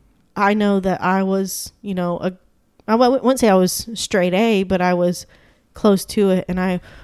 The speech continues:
wanted so badly to be, you know, I was first chair flute, and I wanted so badly to just be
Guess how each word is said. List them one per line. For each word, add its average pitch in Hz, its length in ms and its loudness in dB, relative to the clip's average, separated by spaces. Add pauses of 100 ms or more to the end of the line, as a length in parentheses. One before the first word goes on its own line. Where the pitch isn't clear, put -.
(120)
wanted 202 300 0
so 214 400 2
badly 180 640 0 (840)
to 220 140 -2
be, 185 300 0
you 196 120 -4
know, 180 120 -2
I 175 80 -2
was 175 140 -2
first - 280 -4
chair 190 180 -2
flute, 180 360 -2
and 185 100 -2
I 185 40 0
wanted 180 260 -2
so - 300 -2
badly 185 340 0
to - 140 -10
just 175 220 -6
be 180 320 -4